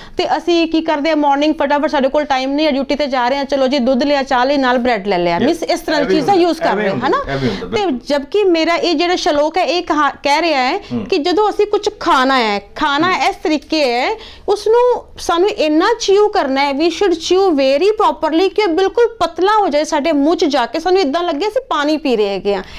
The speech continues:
Speaker 2: ਓਕੇ।
Speaker 1: ਤੇ ਪੀਣ ਵਾਲੀ ਚੀਜ਼ਾਂ ਨੂੰ ਅਸੀਂ ਖਾਣਾ ਹੈ, ਮੀਨਸ ਸਾਨੂੰ ਪੀਣਾ, ਪਾਣੀ ਬਿਲਕੁਲ ਸਾਨੂੰ ਬੈਠ ਕੇ ਪੀਸਫੁਲੀ ਸਿਪ ਸਿਪ ਕਰਕੇ ਪੀਣਾ ਚਾਹੀਦਾ ਆ,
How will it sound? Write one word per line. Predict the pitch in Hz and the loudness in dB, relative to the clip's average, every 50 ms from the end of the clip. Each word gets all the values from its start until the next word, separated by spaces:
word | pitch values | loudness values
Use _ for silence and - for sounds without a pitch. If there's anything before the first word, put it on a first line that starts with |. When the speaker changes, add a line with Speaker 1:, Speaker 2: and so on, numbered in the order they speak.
| - - - - | -14 -12 -4 -4
Speaker 2:
ਓਕੇ। | 117 117 117 - - 127 113 107 101 98 95 95 - | -4 -4 -4 -6 -4 -2 0 0 0 0 0 0 -2
Speaker 1:
ਤੇ | 381 403 | -2 -4
ਪੀਣ | 403 - - 359 330 330 330 359 | -4 -6 -4 -2 0 2 2 2
ਵਾਲੀ | 359 427 440 480 466 453 | 2 2 2 2 2 2
ਚੀਜ਼ਾਂ | 453 415 392 403 453 440 | 2 0 2 2 2 2
ਨੂੰ | 466 453 440 427 | 4 4 2 2
ਅਸੀਂ | 440 453 466 453 | 2 2 2 2
ਖਾਣਾ | 453 349 339 302 294 311 339 | 2 -2 0 2 2 2 2
ਹੈ, | 349 370 | 4 4
ਮੀਨਸ | 339 330 349 370 427 427 427 - - | 4 4 4 4 4 2 0 -4 -4
ਸਾਨੂੰ | 359 302 302 339 370 | -4 -2 0 -2 -2
ਪੀਣਾ, | 349 - 330 311 311 311 330 359 381 | -2 -2 -2 0 2 0 0 0 -2
ਪਾਣੀ | 370 - 302 269 262 277 311 294 | -2 -2 -4 -2 -2 0 0 0
ਬਿਲਕੁਲ | 262 320 339 330 330 370 359 330 | 0 -2 -2 -2 -2 -4 -4 -4
ਸਾਨੂੰ | - - 285 277 302 320 262 226 | -2 -4 -2 0 0 0 0 0
ਬੈਠ | 214 214 196 185 170 - - - | 0 0 -2 -2 -4 -6 -6 -4
ਕੇ | 262 302 | -4 -4
ਪੀਸਫੁਲੀ | 320 320 - - 320 311 330 330 - - - - 269 233 233 269 320 | -4 -4 -4 -2 0 0 0 0 -2 -6 -4 0 2 2 4 2 2
ਸਿਪ | 320 320 - 415 415 415 | 0 -2 -4 -6 -6 -6
ਸਿਪ | - - 494 466 480 440 | -2 -2 -2 0 0 0
ਕਰਕੇ | - 359 311 - - 330 | -2 -2 -4 -2 -2 -4
ਪੀਣਾ | 330 330 302 277 254 254 254 | -2 0 -2 0 0 0 0
ਚਾਹੀਦਾ | 254 262 226 214 196 226 | 0 0 0 0 0 0
ਆ, | 214 196 190 226 302 453 | 0 0 0 0 0 -2